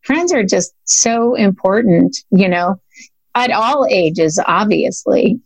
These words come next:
you know, and just keep praying and praying that this virus will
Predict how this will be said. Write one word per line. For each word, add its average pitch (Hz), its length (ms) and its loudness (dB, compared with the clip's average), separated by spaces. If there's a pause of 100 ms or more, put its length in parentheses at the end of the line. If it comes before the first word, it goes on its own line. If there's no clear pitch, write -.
(240)
you 196 180 0
know, 180 340 -2
and 190 140 0
just 190 240 -4 (340)
keep 226 300 -4
praying 196 680 0
and 190 200 -2
praying 190 580 0
that 180 260 -2
this 170 260 -2
virus 185 540 0
will 165 400 0